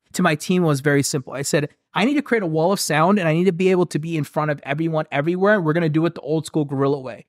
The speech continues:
And they were like, looked at me, blinked a couple. I said, "That means I'm gonna travel a lot and we're gonna do a lot of podcasts. We're gonna be at a lot of events. We're gonna pay our way to speak.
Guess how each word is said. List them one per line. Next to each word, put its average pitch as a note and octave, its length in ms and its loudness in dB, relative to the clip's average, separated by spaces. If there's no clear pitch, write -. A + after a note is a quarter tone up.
And D3+ 100 4
they F3 60 6
were E3+ 100 6
like, D3 220 2
looked E3 200 2
at D#3 120 2
me, D3 340 -2
blinked D#3+ 300 0
a - 20 -20
couple. D3+ 180 -2
I D#3 160 -2
said, D3+ 180 -4
"That F#3+ 140 2
means G#3+ 200 0
I'm G3 80 0
gonna E3 140 -2
travel D#3 420 0
a - 20 0
lot C#3+ 420 0
and D#3 100 -6
we're D3+ 60 0
gonna C#3+ 140 0
do C#3 120 0
a A#2+ 40 -2
lot D3 180 4
of F#3+ 80 -2
podcasts. F3+ 580 0
We're D#3 120 4
gonna C#3 160 0
be C3 280 0
at F#3+ 60 4
a F#3 60 4
lot E3+ 160 4
of D#3+ 80 2
events. D3+ 420 -2
We're D3 80 -4
gonna D3+ 120 -6
pay F3+ 240 -4
our F#3 100 2
way F3 120 2
to E3 60 0
speak. G3+ 460 -6